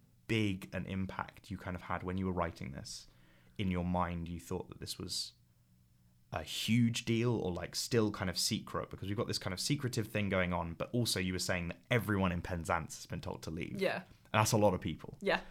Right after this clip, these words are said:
Speaker 1: So this is clearly a, a big deal.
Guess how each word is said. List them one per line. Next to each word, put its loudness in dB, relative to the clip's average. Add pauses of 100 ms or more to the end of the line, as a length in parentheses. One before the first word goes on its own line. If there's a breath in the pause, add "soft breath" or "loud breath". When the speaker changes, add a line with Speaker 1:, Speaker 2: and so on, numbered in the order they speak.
(340 loud breath)
Speaker 1:
So 6
this 4
is 0
clearly 4
a, 0
a 4
big -2
deal. -4